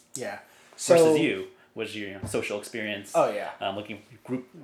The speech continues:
Speaker 2: group environment before you started solo gaming. That wasn't a factor for you.
Speaker 1: I only play solo games now because of the pandemic,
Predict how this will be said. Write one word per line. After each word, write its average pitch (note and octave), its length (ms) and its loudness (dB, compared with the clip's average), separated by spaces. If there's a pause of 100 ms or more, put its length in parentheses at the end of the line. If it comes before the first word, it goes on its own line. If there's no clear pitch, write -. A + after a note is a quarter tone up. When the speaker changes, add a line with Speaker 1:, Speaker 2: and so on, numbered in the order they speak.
(140)
Speaker 2:
group - 200 -6
environment G2+ 400 -2
before - 140 -10
you G2 80 -10
started F#2 240 -10
solo G2 240 -12
gaming. G2 240 -18
That A2 120 2
wasn't A2+ 200 -2
a G2 40 -8
factor - 460 -6
for G2 140 -16
you. - 160 -18 (320)
Speaker 1:
I F#3+ 160 4
only G#3 240 2
play C3+ 240 -2
solo B2+ 340 -2
games B2 340 -8
now C3 200 -6
because A#2+ 320 -8
of A2 80 -12
the G#2+ 80 -10
pandemic, A#2 720 -8